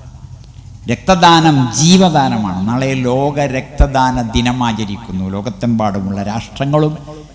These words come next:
സാമൂഹ്യ സന്നദ്ധ സേവന സംഘടനകളുമെല്ലാം.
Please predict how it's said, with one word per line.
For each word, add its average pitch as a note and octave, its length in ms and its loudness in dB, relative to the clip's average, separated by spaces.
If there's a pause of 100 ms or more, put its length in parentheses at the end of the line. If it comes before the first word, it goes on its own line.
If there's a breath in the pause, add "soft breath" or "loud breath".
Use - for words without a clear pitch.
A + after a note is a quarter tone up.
(240)
സാമൂഹ്യ C3 460 2
സന്നദ്ധ C#3 560 0
സേവന C#3+ 640 2
സംഘടനകളുമെല്ലാം. D3 1200 0